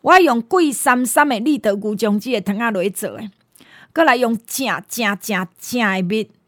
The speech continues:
听众朋友，搁来这是植物油去抽的，所以你放心，你家的这毋是像市面上的化学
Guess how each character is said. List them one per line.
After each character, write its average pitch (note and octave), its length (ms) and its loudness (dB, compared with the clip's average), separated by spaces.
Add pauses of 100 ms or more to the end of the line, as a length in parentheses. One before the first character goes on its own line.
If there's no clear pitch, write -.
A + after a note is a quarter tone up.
(380)
听 C#4 220 -2
众 F4+ 220 0
朋 A#3+ 160 -4
友， C4 280 0
搁 E4 200 2
来 A#3+ 160 4
这 D#4+ 120 0
是 A3+ 180 -4
植 - 300 -8
物 E4 140 4
油 G3 180 0
去 C4 140 -10
抽 A#3+ 380 -6
的， A#3+ 120 0
所 B3+ 220 -2
以 B3 40 0
你 C#4 120 -2
放 C4+ 320 -2
心， B3 260 -6
你 C#4 120 -2
家 F#3+ 240 0
的 G3 80 -8 (260)
这 G4 140 4
毋 D4+ 80 2
是 A#3+ 100 -4
像 A#3+ 340 -4 (160)
市 A3+ 200 -6
面 A3+ 160 -4
上 B3 160 0
的 D4+ 100 0
化 D#4+ 320 8
学 F#3 180 -6